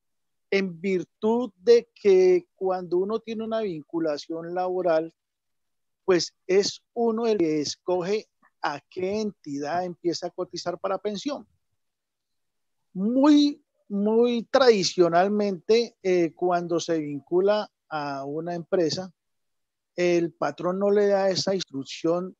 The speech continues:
o le aclara cuál va a ser el mejor, pues porque, pues, de lógica va a dirigirse más a los fondos privados de pensiones.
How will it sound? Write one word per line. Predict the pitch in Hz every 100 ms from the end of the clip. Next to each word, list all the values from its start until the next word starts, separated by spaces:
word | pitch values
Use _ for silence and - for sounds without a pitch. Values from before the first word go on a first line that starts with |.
| -
o | 160
le | 147
aclara | 131 - 156 156 160 170 - _
cuál | - 160 165 165 147
va | 151
a |
ser | 147 151
el | 156
mejor, | 165 185 254 240 - _ -
pues | 190
porque, | - 170 - 165
pues, | 160 170 143 135 _ 135
de | 143
lógica | 160 170 180 202 180
va | 165 151 160 165 _ _ _ _
a | 160 160
dirigirse | 151 143 135 139 147 170
más | 156 156 156 - -
a | 165
los | 156 131
fondos | - 147 143 139 147 -
privados | 151 139 135 147
de | 139
pensiones. | 135 127 131 170 160 113 -